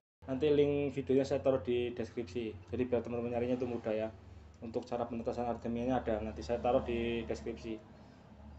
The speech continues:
Nah, itu tadi persiapannya terlihat seperti itu. Yang utama teman-teman harus persiapkan indukan yang sudah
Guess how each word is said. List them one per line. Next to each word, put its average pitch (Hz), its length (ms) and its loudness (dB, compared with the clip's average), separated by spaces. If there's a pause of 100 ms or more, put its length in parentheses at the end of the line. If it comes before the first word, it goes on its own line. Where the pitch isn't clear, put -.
(100)
Nah, 117 260 0 (880)
itu 123 240 -6
tadi 139 400 6 (240)
persiapannya 123 640 2
terlihat 127 320 -2
seperti 117 320 -4
itu. 117 240 4 (560)
Yang 120 320 -2
utama 135 400 4
teman-teman 135 320 2
harus - 160 -2
persiapkan 127 480 2
indukan 123 400 0
yang 127 160 2
sudah 123 320 -4